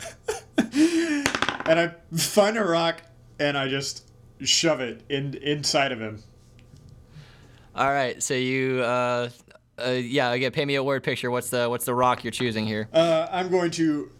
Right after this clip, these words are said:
Speaker 1: reach down. Can I do two hands for this?
Speaker 2: Yep.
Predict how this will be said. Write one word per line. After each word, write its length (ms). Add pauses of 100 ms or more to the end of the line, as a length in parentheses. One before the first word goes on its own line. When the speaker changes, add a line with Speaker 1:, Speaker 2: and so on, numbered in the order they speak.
(260)
Speaker 1:
reach 300
down. 240
Can 100
I 80
do 160
two 200
hands 360
for 80
this? 380 (720)
Speaker 2:
Yep. 200